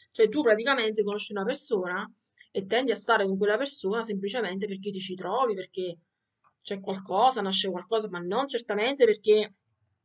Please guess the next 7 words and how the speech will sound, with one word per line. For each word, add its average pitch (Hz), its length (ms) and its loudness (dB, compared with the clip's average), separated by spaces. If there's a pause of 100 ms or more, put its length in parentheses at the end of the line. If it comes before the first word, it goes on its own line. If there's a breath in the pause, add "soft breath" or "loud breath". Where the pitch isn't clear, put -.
(200)
di-, 190 220 -6
"Ah, 202 300 2
oddio, 214 300 4
sono 208 220 0
sola, 202 360 8
come 196 160 -4
faccio? 208 680 0